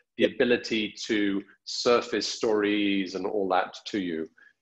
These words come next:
Speaker 1: Is there anything u-, else unique there that makes them stand out, that would make it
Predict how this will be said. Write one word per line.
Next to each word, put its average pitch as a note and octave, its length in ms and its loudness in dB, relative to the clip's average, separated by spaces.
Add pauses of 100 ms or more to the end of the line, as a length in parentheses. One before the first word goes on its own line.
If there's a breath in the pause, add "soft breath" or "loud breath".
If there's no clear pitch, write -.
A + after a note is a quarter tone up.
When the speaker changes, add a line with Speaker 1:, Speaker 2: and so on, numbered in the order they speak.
(160)
Speaker 1:
Is A#2 140 2
there C3+ 100 4
anything D3 500 4
u-, B2+ 220 0
else C#3 420 4
unique B2+ 500 2
there C3 300 4
that A#2 140 2
makes A#2 420 -2
them A#2 160 -6
stand A#2 420 0
out, A#2+ 280 0
that G#2+ 100 -8
would G#2+ 160 -4
make A2 240 -2
it A#2+ 100 -6